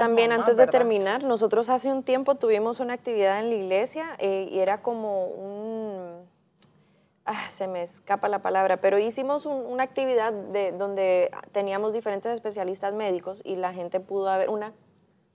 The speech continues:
Speaker 1: jornada de
Speaker 2: ¿Una brigada?
Speaker 1: Brigada, una brigada médica. Entonces, eh, habían diferentes médicos, especialistas, y el,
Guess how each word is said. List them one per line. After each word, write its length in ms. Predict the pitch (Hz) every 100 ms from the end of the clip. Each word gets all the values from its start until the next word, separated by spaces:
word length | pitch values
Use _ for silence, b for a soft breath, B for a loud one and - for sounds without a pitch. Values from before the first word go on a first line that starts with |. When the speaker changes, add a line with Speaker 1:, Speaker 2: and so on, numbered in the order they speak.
| _
Speaker 1:
jornada 540 | 208 190 185 196 202
de 140 | 208 240
Speaker 2:
¿Una 220 | 240 233
brigada? 440 | 196 196 403 403 -
Speaker 1:
Brigada, 420 | 190 202 196 156 - - b b b b b
una 160 | 226 233
brigada 380 | 240 220 202 202
médica. 400 | 180 131 - - - _
Entonces, 640 | 202 214 220 214 247 233 220
eh, 260 | 220 208 202
habían 380 | 202 196 202 214
diferentes 560 | 233 233 214 214 240
médicos, 680 | 240 247 302 294 254 254 247
especialistas, 960 | 226 214 202 202 240 277 254 214 226 -
y 280 | 226 226 220
el, 600 | 208 208 190 185 180 -